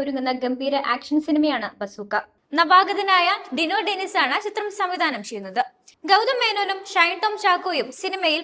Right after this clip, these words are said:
പ്രധാന കഥാപാത്രങ്ങളെ അവതരിപ്പിക്കുന്നുണ്ട്. സണ്ണി വെയിൻ, ഷറഫുദ്ദീൻ, യാക്കോ, സിദ്ധാർത്ഥ് ഭരതൻ, സുമിത് നവൽ, ജഗദീഷ്, ഡീൻ ഡെന്നിസ്, ദിവ്യ പിള്ള, ഐശ്വര്യ മേനോൻ എന്നിവരാണ് ചിത്രത്തിലെ മറ്റ് പ്രധാന താരങ്ങൾ. ഏപ്രിൽ പത്തിന് ചിത്രം പുറത്തിറങ്ങും.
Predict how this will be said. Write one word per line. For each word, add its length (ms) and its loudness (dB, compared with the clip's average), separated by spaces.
പ്രധാന 320 0
കഥാപാത്രങ്ങളെ 760 0
അവതരിപ്പിക്കുന്നുണ്ട്. 720 -4
സണ്ണി 340 4
വെയിൻ, 180 2
ഷറഫുദ്ദീൻ, 600 0
യാക്കോ, 360 4
സിദ്ധാർത്ഥ് 400 2
ഭരതൻ, 360 0
സുമിത് 340 -6
നവൽ, 260 2
ജഗദീഷ്, 520 0
ഡീൻ 260 2
ഡെന്നിസ്, 380 -2
ദിവ്യ 320 -2
പിള്ള, 440 -2
ഐശ്വര്യ 360 -2
മേനോൻ 400 -2
എന്നിവരാണ് 500 -2
ചിത്രത്തിലെ 540 -4
മറ്റ് 300 -4
പ്രധാന 320 -4
താരങ്ങൾ. 320 -6
ഏപ്രിൽ 300 0
പത്തിന് 320 2
ചിത്രം 240 -4
പുറത്തിറങ്ങും. 560 -4